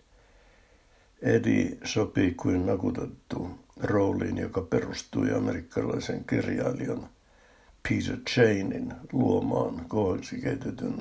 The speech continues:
salapoliisin hahmoon nimeltään Lemmy Caution. Lemmy Caution elokuvista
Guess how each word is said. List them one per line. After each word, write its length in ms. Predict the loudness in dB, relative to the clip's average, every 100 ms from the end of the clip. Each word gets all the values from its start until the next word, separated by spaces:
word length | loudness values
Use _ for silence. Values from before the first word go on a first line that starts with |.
| -8
salapoliisin 880 | -4 0 0 -2 -4 -4 -6 -6 -6
hahmoon 720 | -2 -2 -4 -4 -4 -4 -8 -18 _ _ -20 _ _ _ _ -20 _ 2
nimeltään 760 | 4 6 4 2 -2 -2 0 2
Lemmy 380 | 2 4 0
Caution. 680 | 0 2 2 4 0 0 -4 -10 -16 -20 -20 -20 -20 -20 _ _ -20 -20 -20 _ _ _ -20 _ _ -6
Lemmy 360 | 0 2 2
Caution 640 | 2 4 4 4 0 0 0
elokuvista 920 | 2 2 0 -4 -6 -6 -6 -4 -4